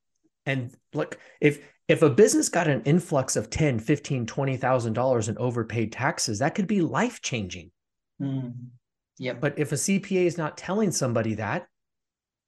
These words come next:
Speaker 1: well, then it's an utter disservice.
Speaker 2: <laughs> <laughs> And it's not something which we are paying for. Someone's
Speaker 1: Yeah, they,
Speaker 2: paying.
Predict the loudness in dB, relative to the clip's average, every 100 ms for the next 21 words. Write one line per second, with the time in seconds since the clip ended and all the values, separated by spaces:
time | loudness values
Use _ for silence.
0 | _ -2 2 4 2 0 -4 _ _ -2
1 | 2 0 2 4 6 4 2 0 0 -2
2 | -8 -10 _ _ _ _ _ _ _ _
3 | _ -12 0 0 0 -8 -10 -18 -20 _
4 | _ _ -6 -2 -2 0 2 4 4 2
5 | -4 0 2 4 2 4 6 8 6 4
6 | 2 2 2 -4 -4 -14 _ _ _ _
7 | _ _ _ _ _ -12 -4 0 2 2
8 | 4 2 2 -8